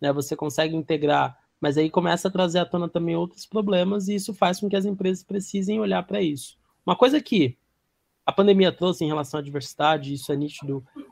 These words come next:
é, é a questão do olhar pra diversidade enquanto algo que é relevante pro negócio. E o que eu quero dizer com isso? Né, a pandemia forçou um movimento também muito drástico pro digital.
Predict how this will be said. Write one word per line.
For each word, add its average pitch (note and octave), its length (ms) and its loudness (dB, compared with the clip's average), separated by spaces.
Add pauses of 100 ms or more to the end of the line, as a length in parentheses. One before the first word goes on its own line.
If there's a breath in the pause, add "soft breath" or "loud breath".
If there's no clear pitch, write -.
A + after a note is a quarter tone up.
(120)
é, C3 640 -2 (300)
é D3 140 2
a D#3 60 0
questão E3+ 460 -2
do F3 100 0
olhar E3+ 320 2
pra F3+ 120 -4
diversidade D#3+ 760 -2
enquanto E3+ 720 -2
algo E3 320 2
que - 100 0
é E3 40 2
relevante E3 440 -2
pro E3+ 140 -6
negócio. D3+ 560 0 (180)
E D#3+ 80 2
o D#3+ 40 0
que G3 100 -2
eu G3 60 0
quero F#3 200 2
dizer E3+ 180 -4
com - 140 -6
isso? C#3 360 -6 (320)
Né, C3+ 80 -2
a C3+ 80 0
pandemia E3+ 440 2
forçou F#3 440 -2
um G3+ 40 2
movimento F3 520 -2
também E3 280 -2
muito E3+ 360 -2
drástico E3+ 540 0
pro F3 140 -6
digital. D#3 580 0